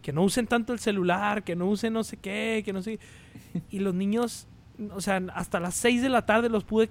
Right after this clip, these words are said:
Speaker 1: convencer de que nos metiéramos a la alberca un ratito y en la noche
Speaker 2: <laughs>
Speaker 1: vimos, vimos una película. <laughs> Entonces,
Speaker 2: <laughs>
Speaker 1: pero estaba, o sea, me asombraron mis hijos con, con la, con, con el grado de imaginación.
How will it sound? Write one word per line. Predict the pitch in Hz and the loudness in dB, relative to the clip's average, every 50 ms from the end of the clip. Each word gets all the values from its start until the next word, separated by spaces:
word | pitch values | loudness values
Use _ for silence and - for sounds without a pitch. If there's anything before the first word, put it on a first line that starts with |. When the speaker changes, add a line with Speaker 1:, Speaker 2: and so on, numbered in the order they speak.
| - | 0
Speaker 1:
convencer | - 214 220 214 202 196 190 196 190 190 185 170 - - 233 254 277 | 0 2 4 4 4 4 2 2 2 2 0 -2 2 4 4 4 4
de | 262 247 | 2 -4
que | 214 208 | -4 -4
nos | 196 190 180 | -6 -4 -4
metiéramos | 175 165 175 175 180 196 208 202 180 175 | -6 -4 -4 -4 -4 -2 -4 -4 -6 -6
a | 165 | -4
la | 156 | -4
alberca | 151 147 165 175 180 180 190 185 185 185 - - - - - - - - | -4 -2 -2 -2 -2 -2 -4 -4 -4 -4 -8 -14 -20 -20 -20 -20 -12 -8
un | 202 190 185 | -4 -2 2
ratito | 180 180 - - 185 180 - - 196 196 190 180 - - - | 2 0 0 0 -4 -4 -2 0 2 2 2 0 -2 -6 -4
y | 190 180 180 | 0 2 4
en | 170 170 | 4 4
la | 165 156 | 2 0
noche | 156 165 170 170 - - 180 | 0 2 0 0 0 2 2
Speaker 2:
<laughs> | |
Speaker 1:
vimos, | 175 175 185 180 165 - - - - - - - - - - - - - - - - - | 2 2 2 0 -2 -4 -8 -16 -16 -18 -20 -20 -20 -20 -20 -20 -20 -20 -20 -18 -10 -6
vimos | 180 190 175 165 - | -4 -2 -2 0 0
una | 170 170 175 | 0 -2 -2
película. | - 156 151 147 151 - 160 143 151 165 - - - - - | -2 -4 -4 -4 -4 -4 -4 -4 -4 -6 -6 -6 -8 -8 -4
<laughs> | - 220 - - | -6 -6 -6 -8
Entonces, | 208 170 165 - 127 113 - 165 - | -14 -14 -12 -10 -8 -6 -4 -4 -4
Speaker 2:
<laughs> | - 160 - - - 156 - - 160 - - - - - - - - - - - - - - - - - - | -4 -4 -6 -6 -6 -10 -10 -12 -16 -18 -18 -20 -20 -20 -20 -20 -20 -20 -20 -20 -20 -20 -20 -20 -18 -10 -6
Speaker 1:
pero | 180 175 | -4 -4
estaba, | 170 156 147 196 202 208 - - 233 | -2 -2 -2 -2 -4 -4 -6 -10 -10
o | 190 | -10
sea, | - 196 190 | -8 -6 -6
me | 190 190 190 190 | -6 -6 -4 -4
asombraron | 190 196 185 - - 202 196 196 190 196 202 214 226 247 247 247 | -4 -4 -4 -4 -4 -4 -4 -2 -2 0 2 2 2 2 0 -2
mis | 233 208 165 - | -4 -4 -6 -8
hijos | 190 - - 233 214 | -12 -8 -8 -8 -6
con, | - - 208 185 180 | -6 -8 -8 -8 -8
con | 165 - 185 180 175 | -10 -8 -8 -8 -6
la, | 165 160 160 156 156 160 160 - - | -6 -8 -8 -10 -10 -12 -14 -16 -16
con, | - - 180 165 160 160 156 151 - | -10 -8 -6 -6 -6 -8 -10 -14 -16
con | - - 160 156 156 | -14 -12 -10 -8 -8
el | 151 143 147 151 160 160 | -8 -8 -6 -6 -6 -6
grado | 151 160 175 175 170 190 220 240 240 | -4 -2 -2 0 0 0 0 0 0
de | 233 | 0
imaginación. | 208 190 175 - - 180 170 160 151 - - 180 175 185 202 214 220 233 226 | -2 -2 -4 -4 -4 -4 -4 -4 -4 -4 -4 -4 -4 -2 -2 -4 -4 -6 -10